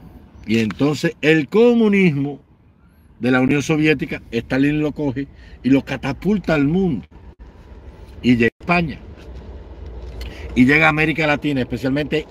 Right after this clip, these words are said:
a México. Y en mil novecientos veinticinco, en febrero de mil novecientos veinticinco, una,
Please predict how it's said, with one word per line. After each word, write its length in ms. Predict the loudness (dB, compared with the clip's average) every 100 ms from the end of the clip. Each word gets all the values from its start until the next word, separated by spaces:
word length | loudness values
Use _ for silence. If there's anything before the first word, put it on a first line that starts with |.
| -6
a 80 | -2
México. 400 | -2 -2 -6 -12 -20 -20 -20 -20 -20 -20 -20 -18 -18 0
Y 120 | 4
en 140 | 6 6
mil 180 | 4 4
novecientos 540 | 2 2 2 2 2
veinticinco, 560 | 2 0 -2 0 0 -2
en 100 | -2
febrero 440 | 0 2 2 0 -6 -20 0
de 200 | 2 4
mil 180 | 4
novecientos 480 | 2 0 0 0 0
veinticinco, 500 | -2 -2 -2 -2 -4 _ -20 -20 -20 -20 -20 -20 -20 -20 -20 -20 -20 -20 -20 -20 -20 -20 -20 -20 -20 -20 -20 -20 -20 -20 -20 -20 -20 0
una, 1080 | 4 6 6 6 6 4 2 0 -4 -8